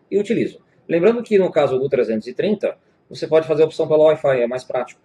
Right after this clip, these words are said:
em relação à linha Bluetooth, tá? E você vai usar o programa da Brighton pra poder compartilhar os seus conteúdos no Strava. Di-, diante disso, você vai poder usar, poder utilizar o seu, a sua bike, em speed, mountain bike,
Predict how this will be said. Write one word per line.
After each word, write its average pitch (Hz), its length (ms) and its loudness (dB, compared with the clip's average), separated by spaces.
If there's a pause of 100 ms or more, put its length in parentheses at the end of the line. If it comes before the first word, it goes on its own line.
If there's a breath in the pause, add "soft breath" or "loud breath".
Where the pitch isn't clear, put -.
(200)
em 123 80 -12
relação 123 440 -2
à 120 120 0
linha 123 240 -6
Bluetooth, - 480 -14 (560)
tá? 117 240 -10 (300 soft breath)
E 127 80 -6
você 139 200 0
vai 156 140 4
usar 143 180 4
o 151 140 4
programa 143 360 4
da 160 120 4
Brighton 135 320 0
pra 139 100 -6
poder 135 200 -2
compartilhar 139 800 -2 (200)
os 151 140 -12
seus 151 200 0
conteúdos 139 600 -2
no 143 100 -4
Strava. 123 520 -8 (1120)
Di-, 139 520 0
diante 180 320 2
disso, 190 360 -2 (100)
você - 140 -6
vai 135 80 -2
poder 139 180 -2
usar, 131 280 0 (300)
poder 123 240 0
utilizar 120 540 -4
o - 40 -18
seu, 117 280 -2
a 110 60 -2
sua 123 200 0
bike, 135 320 0
em 107 40 -8
speed, 135 360 -14
mountain 110 380 -6
bike, 135 300 -2